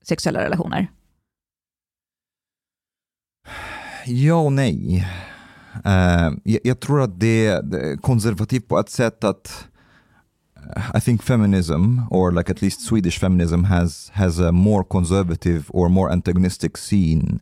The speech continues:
Speaker 2: syn på, på manlig sexualitet
Speaker 1: Mm.
Speaker 2: på det sättet. But I don't think that casual sex in itself,
Speaker 1: Mm.
Speaker 2: um, has become more stigmatized in society at all. I think it has been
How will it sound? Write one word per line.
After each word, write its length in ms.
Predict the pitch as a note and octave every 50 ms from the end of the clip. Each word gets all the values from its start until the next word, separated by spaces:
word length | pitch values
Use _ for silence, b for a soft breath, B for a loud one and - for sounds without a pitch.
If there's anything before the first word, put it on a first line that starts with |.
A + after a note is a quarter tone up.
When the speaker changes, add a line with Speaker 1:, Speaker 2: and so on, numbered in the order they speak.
| -
Speaker 2:
syn 380 | - - - A2+ G#2 F2 E2 D#2
på, 320 | - - E2+ E2 E2 D2+
på 440 | - - - F2 E2 E2+ E2 E2 D#2+ E2 b b b b b b
manlig 320 | - G2 G2 G2 F2+ E2
sexualitet 840 | - - - - - D2 D#2+ - - - - - - - - - - _ _
Speaker 1:
Mm. 220 | A#3+ G#3 G3+ G3 F#3
Speaker 2:
på 60 | -
det 160 | F2+ A#2+ A#2+
sättet. 580 | - - - - - - - G1+ - _ - b b b b b b b
But 200 | - F2 F#2+ - -
I 100 | G2 G#2
don't 520 | G2 F#2 F2+ A#2+ B2+ B2+ A2+ - - - -
think 360 | B2+ B2 G#2+ F2 F2 E2 D#2+
that 220 | F2+ F2 - -
casual 480 | - - B2+ C3 B2 G2 F#2 F2 E2+ F2
sex 400 | - - - B2 - - - -
in 60 | D#2+
itself, 680 | D2+ D2 - - - B2+ F2 C2 A1+ - - - - - b b b b b b
Speaker 1:
Mm. 520 | - - F#3 F2+ E2 E2 E2 D#2+ D#2+ D#2+ D#2+
Speaker 2:
um, 280 | E2 D#2+ D#2+ D2+ -
has 260 | - F2 F#2 F2+ D#2+ E2
become 760 | D#2 E2 D#2+ - - - G2+ F#2 F2+ F2+ F2 E2+ E2 D#2+ D#2 - _ _ _ _ _ _ _ _
more 220 | - F#2+ F#2+ F2+ F2+
stigmatized 680 | - - C#3+ C#3+ C#3 A2+ F2 - - C2 B1+ - - -
in 40 | D2
society 460 | D2 - E2 - A#2+ B2+ A2 - D2+
at 120 | D2+ - C#2+
all. 280 | - C#2+ - - F2 F2 E2
I 40 | E2
think 220 | - G2 F2+ -
it 60 | -
has 240 | - F2+ D#2+ - -
been 260 | - E2 D#2 D2+ D#2